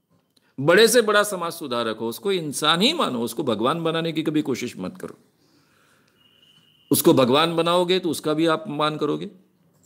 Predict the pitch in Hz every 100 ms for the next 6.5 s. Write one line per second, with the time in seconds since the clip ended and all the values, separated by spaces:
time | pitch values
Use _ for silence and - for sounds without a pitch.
0 | _ _ _ _ _ _ _ _ - 139
1 | 131 185 160 120 143 151 156 165 175 170
2 | 160 147 160 156 160 156 156 160 220 _
3 | _ _ _ _ _ _ _ _ _ _
4 | _ _ _ _ _ _ _ _ _ _
5 | _ _ _ _ _ _ - 143 135 139
6 | 131 123 123 123 120